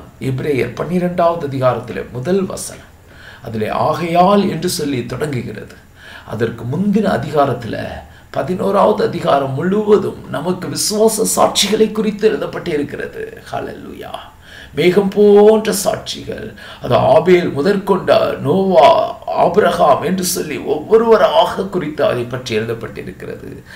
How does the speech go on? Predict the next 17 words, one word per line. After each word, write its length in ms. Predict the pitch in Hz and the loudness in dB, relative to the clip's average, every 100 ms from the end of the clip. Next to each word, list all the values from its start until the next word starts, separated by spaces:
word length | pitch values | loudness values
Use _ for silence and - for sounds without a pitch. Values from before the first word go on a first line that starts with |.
| - - | -18 -8
அதில் 280 | 123 113 113 | -4 -2 0
இருக்கிற 360 | 135 139 135 123 | -2 -4 -4 -4
ஒரு 160 | 117 | -2
வசனத்தை 500 | 123 127 143 143 143 | -4 -2 -4 -4 -4
நாம் 180 | 135 139 | -4 0
வாசிப்போமானால், 960 | 156 151 165 - - - - - - - - - | -2 -2 -6 -8 -8 -8 -8 -6 -6 -8 -18 -12
திரளான 800 | - - - - 110 - 190 196 | 0 0 2 4 4 4 4 2
சாட்சிகள் 540 | 190 196 185 - 180 156 | 0 -2 -2 -2 0 0
இருக்கிறதும், 640 | 135 127 117 107 101 - - - | 0 0 -4 -4 -8 -10 -16 -12
அந்த 180 | - 127 | -6 -4
திரளான 720 | 123 156 175 185 196 202 208 185 170 | -2 -2 2 2 2 0 0 -2 0
சாட்சிகளினால் 880 | 202 196 196 196 196 170 151 - | 0 0 -2 -2 -2 0 2 0
செய்யப்பட்ட 1080 | - - 180 208 190 185 165 - 117 110 - 117 | -2 -4 -2 0 0 0 -2 0 2 2 0 -8
மகிமையான, 880 | 123 151 220 220 208 160 123 95 85 - | -2 0 0 -2 0 0 -2 -6 -10 -6
வல்லமையான 840 | 147 196 214 202 185 165 143 139 - | -2 4 4 4 2 4 2 -2 -4
காரியங்களையும் 800 | - 190 196 - 139 120 113 - | 0 0 0 -2 -2 -4 -8 -12
குறித்து 560 | 113 120 - - - | -12 -12 -12 -12 -12